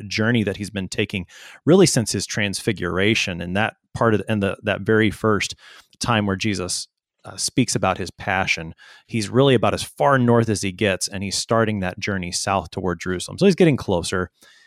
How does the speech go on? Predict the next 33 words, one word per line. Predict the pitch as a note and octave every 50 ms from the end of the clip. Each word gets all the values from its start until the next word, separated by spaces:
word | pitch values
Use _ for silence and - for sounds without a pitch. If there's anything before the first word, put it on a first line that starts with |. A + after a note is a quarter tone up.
| _ _
He's | - - A2 F#2+
doing | G2 - C#3+ E3 F3+ F3
his | E3 D3 - -
thing. | - G#2 G2 G2 G2 G2 F#2 - _ _ _ _ _ _
He's | - - B2+ A#2+ -
teaching | - - - D#3 - - E3+ D#3+ D3
the | D3+
crowds. | - - - G2+ F2 E2+ F2 F2 F2 F2 F2+ - - - _ - - _ _ _ _ -
And | A2 A2 A2 G#2+ G#2+
then | C#3+ D#3+ D#3+ D#3+ D3+ - _ -
they | G#2+ D3+ D#3+
kinda | D3+ E3+ B2
take | G2 - - -
a | G2+
back | F#2+ F2 - A#2+ B2 B2+ A#2+ - -
seat. | - - - F#2 F2 F2 F2 - - - _ _ _
They're | - A#2+ A2+
gonna | D#3+ D3 B2
hear | - - - A3 A3+ G3+
the | B2+ F2+ -
teaching, | - - G2+ F2+ - G2 F#2+ F#2 - _ _
but | - B2 A2+
Jesus | G#2 B2+ C#3 C#3+ D#3+ C#3+ -
is | - B2 A2
specifically | - - - A#2 - - F#3+ F3+ A3+ G3+ G#3+ F3 B2
addressed | G#2 F#2+ G#2+ G#2 G2 G2 - - F#2 -
by | F#2 F#2 F#2+
the | F2 F#2
Pharisees. | - - - C3+ C#3 D3 C3+ A#2 - - F2 E2 E2 E2 D#2 - - - _ _ - - - - - - _ _ _ -
And | B2 C3+ C3+ B2+ - _ _ -
Mark | B2 E3+ A#3 -
tells | - C#3+ A#2 G2+ G#2+
us | A2 G#2 - -